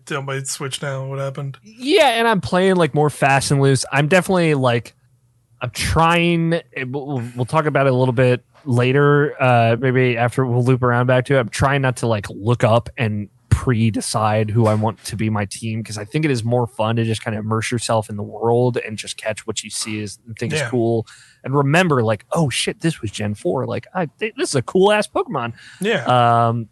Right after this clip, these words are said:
Speaker 2: that, like, doesn't show up for a long time again or whatever, uh, or I haven't seen for years.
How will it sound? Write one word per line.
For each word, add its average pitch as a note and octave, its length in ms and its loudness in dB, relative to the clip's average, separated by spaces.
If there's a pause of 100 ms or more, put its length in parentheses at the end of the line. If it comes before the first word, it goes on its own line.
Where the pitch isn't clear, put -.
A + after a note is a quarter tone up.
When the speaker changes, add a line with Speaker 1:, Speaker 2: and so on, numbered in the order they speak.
Speaker 2:
that, D#3 160 0
like, D3 320 0
doesn't C3 300 0
show G#3 180 2
up C#4+ 200 2
for C#3 100 -2
a A#2 40 0
long A#2 200 -2
time A#2+ 260 0
again A#2 300 0
or B2 180 0
whatever, A#2 640 -2
uh, A#2 200 2
or C3 140 4
I C#3 40 4
haven't D#3 200 0
seen A#3 320 -2
for B2+ 180 -2
years. G#2+ 640 -6